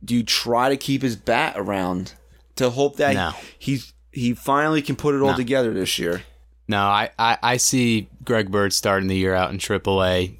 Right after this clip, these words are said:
Speaker 2: See if he could maybe find himself at all there. Then you can call him up as a platoon guy with Voit if Voit is struggling to command that job. Or you go out and just sign Neil Walker and, and get, just throw Bird in the minors.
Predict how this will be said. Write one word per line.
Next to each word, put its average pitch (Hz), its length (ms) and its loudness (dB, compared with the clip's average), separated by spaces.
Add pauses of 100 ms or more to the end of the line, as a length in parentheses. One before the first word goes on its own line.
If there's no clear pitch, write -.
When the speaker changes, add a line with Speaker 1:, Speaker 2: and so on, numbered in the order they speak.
Speaker 2:
See - 340 0
if 107 140 -4
he 110 120 0
could 95 300 -4
maybe 104 640 -2
find 98 400 -2
himself 101 480 0
at 95 160 2
all 95 240 4
there. 98 240 2
Then 123 380 -2
you 131 80 0
can 131 180 -2
call 127 320 0
him 123 80 0
up 123 260 0 (460)
as 110 240 0
a 110 80 -2
platoon 113 420 0
guy 104 180 2
with 98 180 -2
Voit 101 260 0
if 131 220 0
Voit 113 380 2 (120)
is 101 140 -4
struggling 104 680 2
to 95 220 -2
command 98 420 0
that 90 340 -2
job. 104 500 2 (380)
Or 131 180 2
you 127 140 0
go 120 200 2
out 117 320 2
and 101 160 -6
just 98 180 0
sign 98 260 2
Neil 98 180 2
Walker 101 460 2
and, 90 340 -2
and 87 220 -2 (100)
get, 92 320 -4
just - 340 -6 (360)
throw 95 240 0
Bird 98 280 0
in 95 160 0
the 92 80 0
minors. 90 480 0